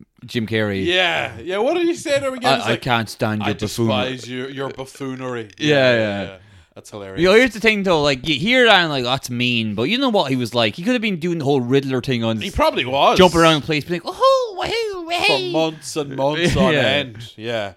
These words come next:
Speaker 1: I only Tommy Lee Jones would, like, be like, "It's pretty funny, Jim. I like that.
Speaker 2: <laughs>
Speaker 1: Could you teach me how to be as whimsical as you?" <laughs>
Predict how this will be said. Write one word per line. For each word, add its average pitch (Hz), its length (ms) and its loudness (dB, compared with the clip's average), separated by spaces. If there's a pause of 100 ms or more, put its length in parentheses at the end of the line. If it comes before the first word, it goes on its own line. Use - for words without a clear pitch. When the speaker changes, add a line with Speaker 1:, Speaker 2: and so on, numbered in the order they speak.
(340)
Speaker 1:
I 143 100 0
only 202 180 2
Tommy 170 280 -2
Lee 156 60 0
Jones 139 380 -4
would, 120 180 -4
like, 110 160 -4
be 113 100 -6
like, 104 320 -4 (220)
"It's 107 200 -18
pretty 123 260 -6
funny, 117 440 -6
Jim. 92 300 -10 (100)
I 110 180 -6
like 127 280 -4
that. 92 300 -12 (340)
Speaker 2:
<laughs> 160 60 -6
Speaker 1:
Could 135 100 -6
you 175 100 -2
teach 185 300 -4
me 160 140 -2
how 139 320 0
to 143 100 -10
be 139 240 -4
as 123 120 -4
whimsical 139 640 -6
as 113 160 -8
you?" 120 340 -4
<laughs> - 60 -18